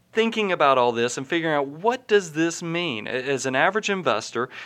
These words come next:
as a manager of, of people's retirement and carrying that weight upon my shoulders, what does this mean to us?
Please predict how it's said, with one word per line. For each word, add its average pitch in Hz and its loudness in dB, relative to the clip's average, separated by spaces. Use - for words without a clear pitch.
as 139 2
a 170 2
manager 170 0
of, 107 -4
of 113 -6
people's 156 -4
retirement 120 0
and 127 -8
carrying 165 0
that 131 0
weight 120 0
upon 113 -2
my 104 -2
shoulders, 110 -4
what 139 -2
does 165 -6
this 139 -4
mean 135 -4
to 113 -2
us? - -4